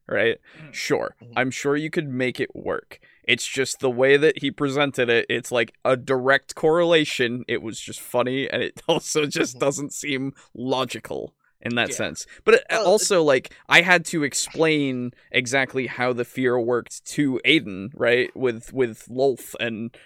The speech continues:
Speaker 1: the Drow. So y-, you have to have context.
Speaker 2: Yeah.
Speaker 3: Mm. Uh, it was just for me, the thing that, uh, I, I agree overall with the premise of the video
Speaker 1: Sure.
Speaker 3: that,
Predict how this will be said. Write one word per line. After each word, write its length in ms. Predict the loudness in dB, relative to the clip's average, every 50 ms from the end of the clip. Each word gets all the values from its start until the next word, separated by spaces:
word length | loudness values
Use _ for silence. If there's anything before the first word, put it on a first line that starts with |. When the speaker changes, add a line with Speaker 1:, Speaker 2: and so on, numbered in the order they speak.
| _ _ -12
Speaker 1:
the 80 | -10
Drow. 460 | -8 -6 -4 -2 -2 -2 -2 -2 -4
So 460 | -4 -4 -2 0 2 2 2 2 0 -4 _ _ _ _ _ _
y-, 160 | -20 -20 -18 -10
you 180 | -2 0 2 4
have 160 | 4 4 4
to 100 | 2 2
have 260 | 2 2 2 0 0
context. 800 | -2 0 0 0 0 -4 -8 -10 -8 -6 -6 -6 -6 -8 -12 -16 _ _ _ _ _ _ -14
Speaker 2:
Yeah. 200 | -12 -12 -12 -12 -14 _ _ -20
Speaker 3:
Mm. 200 | -18 -18 -18 -20 _ _ _ _ _ _ _ -20 -20 -20 -20 -20 -20 -20 -20 _ _ _ _ _ 2
Uh, 280 | 4 4 6 4 2 -4 -8 -12
it 60 | -14 -14
was 220 | -14 -16 -18 -12 _
just 300 | -8 -8 -8 -8 -10 -12
for 220 | -12 -12 -12 -12
me, 240 | -12 -12 -12 -12 -12
the 140 | -12 -14 -16
thing 440 | -12 -10 -10 -10 -10 -12 -14 -16 -12 -8
that, 460 | -4 -2 -2 -2 -2 -2 -4 -6 -8 _ _ _ _ _ _ _ -6
uh, 180 | -4 -4 -4 -6 -2 -2
I, 180 | 0 0 0 -2 -4
I 80 | -4
agree 720 | -4 -4 -6 -8 -12 -16 -20 -20 -20 -18 -18 -18 -16 -18 -18 -14 -14
overall 840 | -14 -14 -14 -16 -14 -12 -10 -10 -8 -6 -6 -6 -6 -8 -10 -12 -14
with 160 | -16 -14 -14
the 80 | -16 -16
premise 460 | -10 -8 -8 -8 -8 -8 -8 -10 -10
of 80 | -10 -14
the 100 | -16 -16
video 540 | -16 -16 -16 -14 -14 -14 -14 -16 -18 -20 _ _ _ _ _ _ _ -12
Speaker 1:
Sure. 160 | -12 -12 -12 -14 -16 -8
Speaker 3:
that, 560 | -6 -4 -4 -4 -4 -6 -8 -10 -10 -8 -10